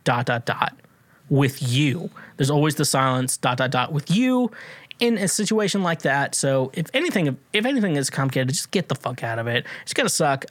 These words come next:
I'm aware it's gonna suck. I've been there. But you gotta realize that if you're in a technical relationship that's, is complicated,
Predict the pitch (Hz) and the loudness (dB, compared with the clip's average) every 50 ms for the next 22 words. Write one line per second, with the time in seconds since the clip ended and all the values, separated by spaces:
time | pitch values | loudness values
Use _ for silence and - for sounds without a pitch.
0 | _ _ _ - 240 208 247 160 151 160 156 170 175 160 - - 220 160 151 - | _ _ _ -2 2 2 4 4 4 4 4 4 2 2 2 2 2 2 2 0
1 | - 147 139 139 - - - - - - - - - - _ - - 156 151 151 | 0 0 0 0 -2 -6 -12 -16 -20 -20 -20 -20 -20 -20 _ -2 0 2 2 4
2 | 147 139 139 135 135 135 135 131 131 - - - - - - 175 208 226 247 214 | 4 4 4 2 2 2 0 0 -2 -4 -10 -20 -10 -6 -2 -2 0 2 2 2
3 | 214 180 180 196 190 202 190 175 165 - - 139 135 135 120 - - - _ _ | 2 2 2 2 2 2 2 0 0 -2 0 0 0 0 0 -2 -6 -20 _ _
4 | - - - 156 - _ - - 180 170 208 254 254 233 196 147 139 - 165 151 | -8 -6 -6 -6 -6 _ -4 0 0 2 2 2 2 2 2 0 0 0 -2 -2
5 | 139 - - 160 147 135 127 147 139 - 131 120 - 123 117 - - - - 165 | -2 -2 0 0 2 2 2 0 0 -2 -2 0 0 -2 -2 -2 -6 -6 0 0
6 | 147 143 - - 147 135 131 143 139 147 143 139 139 135 135 | 0 0 2 0 0 0 0 0 0 0 0 2 2 0 -2